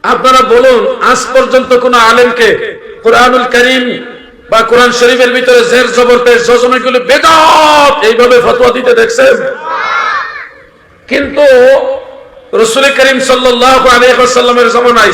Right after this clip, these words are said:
সাহাবীদের জামানায়, এমনকি তাবিঈদের জামানায়ও ধরা যায়,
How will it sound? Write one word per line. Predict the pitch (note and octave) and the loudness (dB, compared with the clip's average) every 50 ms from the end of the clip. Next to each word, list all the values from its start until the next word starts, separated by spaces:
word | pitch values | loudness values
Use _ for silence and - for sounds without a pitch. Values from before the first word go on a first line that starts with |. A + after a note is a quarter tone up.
| - - | -2 -2
সাহাবীদের | A3 A3+ B3 B3+ C4 B3+ B3+ B3 A#3+ B3 | 0 0 0 0 0 0 0 0 0 0
জামানায়, | B3 B3 B3 A#3+ A3+ G3+ E3+ - A3+ G#3 F3 - - - - - - - - - - - - - F#3+ G#3+ | 0 0 2 2 2 0 -2 -2 -6 -10 -12 -14 -18 -20 -20 -20 -20 -20 -20 -20 -20 -20 -16 -10 -6 -4
এমনকি | A#3+ C4 B3+ - B3+ B3 A#3+ - | -2 -2 -2 -2 -4 -4 -2 -2
তাবিঈদের | A3 A3 A3 G#3+ A3 B3 C4+ C4+ C#4 C#4 C#4 C4 B3+ | 0 0 0 0 0 -2 -2 0 2 0 2 2 2
জামানায়ও | C4 C4 C4 B3+ B3 B3 C4 B3+ B3 - - | 0 0 0 2 2 2 4 2 2 2 2
ধরা | - A#3+ B3+ A#3+ A3+ | 2 2 2 2 0
যায়, | A3 G3 E3+ - | 0 0 0 -2